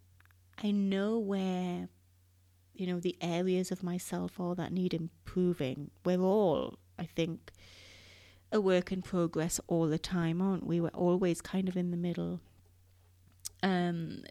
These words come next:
trying to do better, to get better, to feel more like ourselves, to feel more aligned. Um, so we're always striving for that.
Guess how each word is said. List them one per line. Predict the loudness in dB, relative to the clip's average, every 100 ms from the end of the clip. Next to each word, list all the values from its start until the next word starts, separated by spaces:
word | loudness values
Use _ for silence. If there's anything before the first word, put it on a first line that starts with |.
| -14
trying | -8 -2 -2 -2 -4
to | -6 -2 -2 0
do | 0 0
better, | 0 -4 -2 -4
to | -6 -8
get | -10 -10
better, | -10 -8 -8 -10 -10
to | -10
feel | -2 0
more | 0 -2
like | -2 -4 -4
ourselves, | -4 -4 -4 -2 -2 -4 -4 -6
to | -8
feel | -8 -4 -2 0
more | 0 0 -2 -4 -10 -20 -20 -20 -20 -20 -10 -2
aligned. | 0 2 2 2 2 2 0 -2 -6 -14 -20 -20 -20 _ _ _ -4
Um, | -2 0 0 0 -2 -4 -6 -14
so | -10 -2
we're | 0
always | 0 0 0 2 0
striving | -2 -4 -6 -4 -2 -2 -6
for | -8
that. | -10 -8 -8 -12 -16 -18